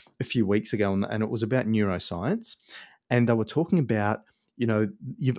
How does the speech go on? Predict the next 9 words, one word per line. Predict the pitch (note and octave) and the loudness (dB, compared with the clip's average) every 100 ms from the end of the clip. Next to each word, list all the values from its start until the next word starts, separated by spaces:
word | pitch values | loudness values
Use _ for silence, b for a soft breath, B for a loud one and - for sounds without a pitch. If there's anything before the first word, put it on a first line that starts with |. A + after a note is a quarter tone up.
| - | 2
only | E3 B3 A3+ | 4 6 6
got | - B2+ - | 4 2 0
a | A#2 | -4
certain | - - B2 - A2+ | -4 0 0 0 0
amount | G#2 G2+ G2+ | 0 0 0
of, | F#2+ F2+ F2+ - - | -2 -4 -10 -12 -6
of | G2 G2 F#2 - | -4 -4 -6 -8
mental | G#2+ G2+ - F#2+ | -6 -6 -8 -12
currency | - - G2+ A2 A#2 - - - | -12 -2 0 0 -2 -4 -6 -8